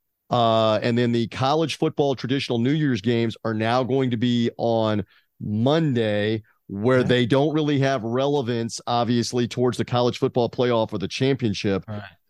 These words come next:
Speaker 1: This has happened before. Do you think it takes a hit again that the college football is on Monday afternoon, Monday night, where you're seeing the Rose Bowl and the Sugar Bowl and
Speaker 2: Well,
Speaker 1: et cetera,
Speaker 2: you're not gonna see
Speaker 1: et cetera?
Speaker 2: the Sugar Bowl Monday night 'cause Monday Night Football is gonna be there Monday
Speaker 1: Monday Night
Speaker 2: night.
Speaker 1: Football instead,
Speaker 2: Or
Speaker 1: right.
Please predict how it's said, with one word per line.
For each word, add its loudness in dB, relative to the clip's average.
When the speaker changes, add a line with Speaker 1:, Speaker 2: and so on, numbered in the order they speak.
Speaker 1:
This 4
has 2
happened 4
before. 2
Do -4
you -2
think 0
it -2
takes -2
a 2
hit 0
again 2
that 0
the -2
college 0
football 0
is -4
on 0
Monday 2
afternoon, -2
Monday 0
night, -2
where -2
you're -2
seeing -2
the -2
Rose -2
Bowl -2
and -2
the -2
Sugar -4
Bowl 0
and -4
Speaker 2:
Well, -4
Speaker 1:
et 0
cetera, 6
Speaker 2:
you're 6
not 6
gonna 4
see 2
Speaker 1:
et 4
cetera? 4
Speaker 2:
the 2
Sugar 4
Bowl 6
Monday -2
night -2
'cause -4
Monday 2
Night -2
Football 0
is -8
gonna -6
be -2
there -2
Monday 4
Speaker 1:
Monday 6
Night 6
Speaker 2:
night. 0
Speaker 1:
Football 4
instead, 2
Speaker 2:
Or 4
Speaker 1:
right. 0